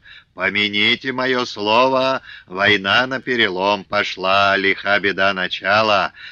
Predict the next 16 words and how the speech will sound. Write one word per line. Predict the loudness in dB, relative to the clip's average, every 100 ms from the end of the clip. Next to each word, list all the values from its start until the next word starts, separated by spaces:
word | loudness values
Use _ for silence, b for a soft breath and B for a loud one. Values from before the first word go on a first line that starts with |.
| B _
Так | 2 2 2
завсегда | -4 -4 -4 -2 2 2
бывает, | 2 0 2 2 -2 -8 -14
трудно | -2 0 0 -2 -6
прорвать | -2 0 2 2 0
малую | -2 0 0 0 0
дырку, | 0 0 0 -4 -8 -8 B B -2
а | 0
большая | 2 2 2 4 4
сама | 2 -4 -2 2 2
образуется». | 2 -2 -2 -6 -8 -10 -16 -18 -18 _ b b b b b
«Оно | _ -6 2 2
так, | 2 2 2 0
паря», | 0 2 4 4 2
поддакивают | -4 -12 -10 -2 0 0 -6 -8 -10
старики. | -14 -10 -8 -8 _ -20 -20